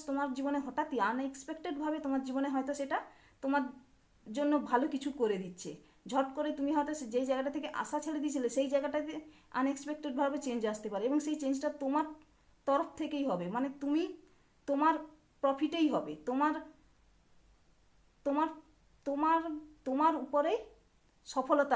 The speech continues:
আসছে। মানে কি বলা চলে একে, যেটা হয়তো তুমি আশা ছেড়ে দিয়েছিলে, সেই আশাটা ইউনিভার্স বলছে যে সেই আশাটা তুমি হয়তো কখনো ভাবতে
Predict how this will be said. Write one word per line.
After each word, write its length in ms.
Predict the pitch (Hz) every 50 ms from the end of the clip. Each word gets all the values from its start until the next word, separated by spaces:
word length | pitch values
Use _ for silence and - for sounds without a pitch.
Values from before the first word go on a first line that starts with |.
| 196 175
আসছে। 180 | 180 - - 202 208
মানে 140 | 214 226 240 254 247 254
কি 80 | - 311 320 311
বলা 160 | 269 240 214 214
চলে 160 | 220 202 190 175
একে, 140 | 175 180 180 180 180 185 190 190 - - - - _ - - _ - - - - - - - - - - - - - _ - - - - - - - 220
যেটা 180 | 269 311 330 339 330
হয়তো 200 | 339 320 320 330 330 330
তুমি 120 | 330 330 320 - 226
আশা 160 | 254 254 330 339 330
ছেড়ে 160 | - 330 311 294 269
দিয়েছিলে, 300 | 262 254 254 240 240 240 247
সেই 120 | 320 311 302 - - 208 226
আশাটা 380 | 220 - 302 302 302 311 320 302 262 - 247
ইউনিভার্স 540 | 247 269 285 302 330 320 311 330 320 311 - - - - - - - - - - - _ _ _ - _ _ -
বলছে 380 | 247 240 294 302 285 285 285 262 262 262 - - - - - 220
যে 80 | 285 302 294 - -
সেই 180 | 294 311 330 320 - - 220
আশাটা 300 | 247 - 294 285 - 320 320 - -
তুমি 160 | 277 269 285 302 302
হয়তো 180 | 302 302 302 320 311 285
কখনো 240 | 285 294 302 302 311 262 208 - -
ভাবতে 280 | 240 233 233 - 294